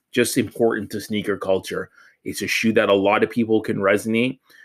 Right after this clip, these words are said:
A lot of people have Jordans and Air Force, but not a lot of people, you know, really gravitate to the Dunk. And, you know, as a fan of the Dunk, and I collected the Dunk when I could find it, when it wasn't popular,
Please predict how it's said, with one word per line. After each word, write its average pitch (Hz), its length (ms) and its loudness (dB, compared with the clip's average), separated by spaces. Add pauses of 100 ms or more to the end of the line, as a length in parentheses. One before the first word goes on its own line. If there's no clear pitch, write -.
(140)
A - 60 -6
lot 123 60 2
of 151 40 0
people 185 200 0
have 143 140 2
Jordans 139 360 4
and 120 100 2
Air 131 140 2
Force, - 300 -6
but 98 100 -4
not 117 160 0
a 117 60 2
lot 117 200 0
of 104 80 -6
people, 98 460 -8
you 98 140 -12
know, 95 240 -8
really 101 300 -2
gravitate 95 600 -6
to - 80 -18
the 92 80 -8
Dunk. 92 380 -6
And, 92 180 -14 (540)
you 92 80 -10
know, 98 140 0
as 92 120 -2
a 107 80 -2
fan 123 320 0
of 123 80 2
the 113 80 2
Dunk, 110 420 -2
and 90 360 -8 (160)
I 110 160 0
collected 113 420 -2
the 98 60 -6
Dunk 98 360 -4
when 95 440 -6 (960)
I 101 100 2
could - 240 -8
find 127 280 2
it, 156 260 2 (400)
when 117 240 -2
it 107 120 -2
wasn't 117 380 2
popular, 135 760 -2